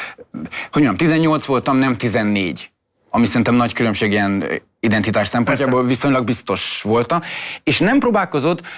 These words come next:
Speaker 1: csak sokkal később, és m-, szintén azért vagyok itt, ö, visszajöttek hozzám nagyon hasonló módszerekkel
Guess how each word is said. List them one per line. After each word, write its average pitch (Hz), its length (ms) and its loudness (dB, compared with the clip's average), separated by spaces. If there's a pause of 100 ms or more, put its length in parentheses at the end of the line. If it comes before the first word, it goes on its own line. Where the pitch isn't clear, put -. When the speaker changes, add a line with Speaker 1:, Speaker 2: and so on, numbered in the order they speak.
(680)
Speaker 1:
csak - 260 -4
sokkal 220 400 2
később, 143 560 0
és 131 120 2
m-, 156 80 2 (160)
szintén 135 360 2
azért 123 260 0
vagyok 117 320 0
itt, 139 380 -2
ö, 123 440 2 (500)
visszajöttek 147 760 0
hozzám 92 560 -2 (400)
nagyon 185 460 2
hasonló 135 560 2
módszerekkel 123 1400 0